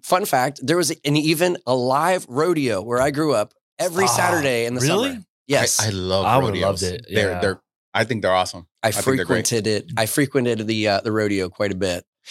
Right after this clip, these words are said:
Speaker 1: <laughs> believe it or not. <laughs> So, so I grew up there. I grew up, it's
Speaker 2: Okay.
Speaker 1: like an hour outside of Philly. And, um, yeah, just born and raised in New Jersey. And then when I turned eighteen,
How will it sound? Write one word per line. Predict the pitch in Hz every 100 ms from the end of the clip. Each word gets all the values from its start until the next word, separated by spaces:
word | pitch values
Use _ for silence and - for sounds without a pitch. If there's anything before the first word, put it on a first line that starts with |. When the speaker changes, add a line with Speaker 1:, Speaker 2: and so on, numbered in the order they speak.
| - - _ _
Speaker 1:
<laughs> | 120 101
believe | 147 135 151
it |
or | 135
not. | 120 110 98 - -
<laughs> | 160 - 165
So, | 151 147 123 117 - - - - -
so | 208
I | 208
grew | 247
up | 254
there. | 247 175 -
I | 156
grew | 170
up, | 180 113
it's | 170
Speaker 2:
Okay. | 165
Speaker 1:
like | 160
an | 139 151 - 123
hour | 139 156
outside | 147 147 139 135
of |
Philly. | 139 135 135 147 - 127
And, | 123 123 120 120
um, | 110 104 101 110 113 -
yeah, | 165 214 143 _
just | - 139 - - _ _ 110
born | 117 147 170
and | 165 147
raised | 151 170 160 156
in | 143
New | 143
Jersey. | 139 151 147 143 139
And | 131
then | 135
when | 131 127
I | 123
turned | 123 - 131 131
eighteen, | 143 - 160 202